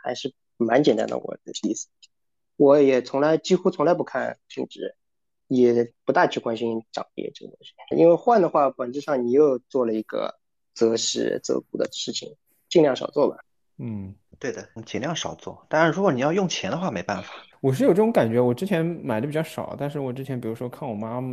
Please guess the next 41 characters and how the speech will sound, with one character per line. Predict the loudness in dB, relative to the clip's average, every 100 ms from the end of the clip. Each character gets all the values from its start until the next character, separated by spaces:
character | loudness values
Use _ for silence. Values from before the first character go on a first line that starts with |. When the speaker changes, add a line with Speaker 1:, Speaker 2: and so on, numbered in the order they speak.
| -10 -12
Speaker 2:
以 | -12
前 | -10 -10
买 | -8
的 | -10
时 | -10
候， | -12
我 | -10
们 | -10
还 | -10
在 | -10
读 | -10
大 | -10 -10
学， | -10 -12
然 | -12
后 | -14 -16 -18 _ -20 -14
比 | -4
如 | -2
说 | -2
零 | -2 -2
八 | -2 -2
年 | -4 -8 -12 _ _ _
那 | -12
时 | -8
候， | -6 -8 -10 -12
对 |
吧？ | -12 -12 _
我 | -16 -8 -6
们 | -4 -4
经 | -4 -4
历 | -4
到 | -4 -6
的 | -6 -10 -10
那 |
一 | -10
波 | -8 -8
好 | -8 -10
的 | -10
时 | -12
候， | -16 -18 -20 -20 -20 -14 -8
然 | -4
后 | -2 -2